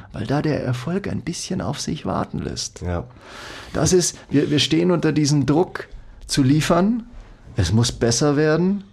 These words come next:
Speaker 1: Und vor allem, wenn wir jetzt, wenn wir jetzt mal so ein Klientel haben und sagen, „Okay, wir wollen jetzt an die, die Leute, die, die uns, äh, die Therapie bezahlen können, die, wir wollen die Leute, die bewusst sind“, äh,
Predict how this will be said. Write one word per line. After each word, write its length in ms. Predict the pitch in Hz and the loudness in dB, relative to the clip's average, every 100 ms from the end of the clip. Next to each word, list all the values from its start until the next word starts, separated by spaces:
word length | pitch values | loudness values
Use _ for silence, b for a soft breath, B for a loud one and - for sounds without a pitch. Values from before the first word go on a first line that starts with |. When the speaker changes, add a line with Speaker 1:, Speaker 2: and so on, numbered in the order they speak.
| b b b | b b b
Speaker 1:
Und 100 | 117 | 0
vor 120 | - | 2
allem, 180 | 110 139 | 4 6
wenn 140 | 127 | 6
wir 80 | 123 | 6
jetzt, 160 | 120 120 | 4 0
wenn 360 | 120 143 160 | -2 0 2
wir 120 | 190 180 | 4 2
jetzt 140 | 160 | 2
mal 120 | 147 | 2
so 80 | 135 | 2
ein 80 | 131 | 2
Klientel 460 | 143 143 127 139 | 2 4 4 4
haben 160 | 123 123 | 6 4
und 60 | 120 | 4
sagen, 200 | 113 117 | 2 0
„Okay, 360 | 113 123 110 B B B | 0 2 2 B B B
wir 100 | 110 | 0
wollen 140 | 110 | 2
jetzt 140 | 113 110 | 2 2
an 120 | 104 | 2
die, 220 | 107 104 | 2 0
die 140 | 101 110 | 0 0
Leute, 280 | 101 104 | 0 -2
die, 300 | 101 101 101 - B B B | -4 -2 -4 -6 B B B
die 340 | 101 92 92 92 | -6 -4 -2 -2
uns, 380 | 87 92 95 - | -4 -6 -6 -4
äh, 140 | - - | -4 -4
die 80 | - | -2
Therapie 380 | 110 - - 98 | 0 0 0 -2
bezahlen 540 | - - 123 139 156 | -2 -2 -2 0 0
können, 340 | 156 143 147 139 B B | 0 0 0 -4 B B
die, 60 | 92 | -4
wir 120 | 92 | -2
wollen 200 | 98 98 | 0 0
die 80 | 104 | 0
Leute, 320 | 101 104 110 | 2 0 0
die 120 | 104 | 0
bewusst 440 | 104 110 156 - | 2 2 2 2
sind“, 360 | 139 127 127 123 123 B - | 2 4 4 2 -4 B -2
äh, 340 | 107 104 107 | 2 4 2